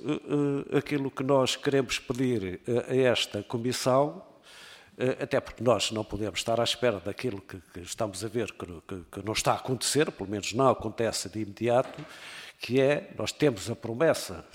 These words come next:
tivemos a promessa que até ao dia trinta de março, isto foi, ninguém nos disse, foi o senhor secretário de Estado, que numa reunião que nos disse que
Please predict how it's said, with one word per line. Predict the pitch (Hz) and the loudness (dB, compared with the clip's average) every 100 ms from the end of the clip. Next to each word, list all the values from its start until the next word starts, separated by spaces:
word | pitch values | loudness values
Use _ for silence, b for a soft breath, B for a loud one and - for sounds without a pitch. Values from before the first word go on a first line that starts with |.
| - | -10
tivemos | 107 135 165 95 104 | 4 6 6 4 -4
a | |
promessa | - 113 110 117 - - | -2 -2 2 2 2 -6
que | - | -6
até | 113 139 | -2 4
ao | 131 | 4
dia | 113 165 151 | 4 0 0
trinta | - 170 147 131 | 4 4 4 0
de | 107 | 0
março, | 107 95 87 - - | 0 0 0 -8 -8
isto | - | -6
foi, | 98 101 - _ | -6 -6 -8 _
ninguém | 110 107 110 | -8 -4 -4
nos | 127 - | -4 -4
disse, | 156 143 - - | -2 -4 -6 -12
foi | - | -14
o | |
senhor | - 101 | -8 -6
secretário | - - - 107 | -4 -2 0 0
de | |
Estado, | - 127 135 143 B B B B | 0 4 2 2 B B B B
que | - 117 - | -10 -8 -2
numa | 143 143 107 | 2 2 2
reunião | 104 107 117 135 151 | -6 0 6 6 6
que | - | 0
nos | 110 101 | -4 -2
disse | 120 135 135 - | 0 0 -2 -8
que | - 123 | -4 -4